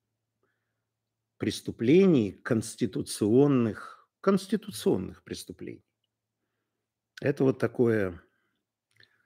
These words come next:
такая вот ужасная история. Теперь вторая новость,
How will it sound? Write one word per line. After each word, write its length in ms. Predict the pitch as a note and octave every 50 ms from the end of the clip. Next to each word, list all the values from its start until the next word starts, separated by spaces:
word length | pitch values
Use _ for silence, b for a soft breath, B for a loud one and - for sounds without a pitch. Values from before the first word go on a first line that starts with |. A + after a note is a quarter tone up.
| _ _ _ _ _ _ _ _ _ _ _ _ _ _
такая 340 | - A#2+ - - B2 A2 A2
вот 200 | G2+ G2+ G2+ -
ужасная 500 | B2 G2 - A2+ - - - - G2 F#2+
история. 460 | F#2+ - - - D#2 F2 F2 C#2+ - - _ _ _ _ _ _ _ _ - b b b b b b b b b
Теперь 240 | - - E3+ F#3+ F#3+
вторая 420 | F#3+ - - C#3+ D3 C#3+ B2 A2+
новость, 720 | A2 A#2 C3+ D3+ D#3+ D#3+ D3 - - - - - - -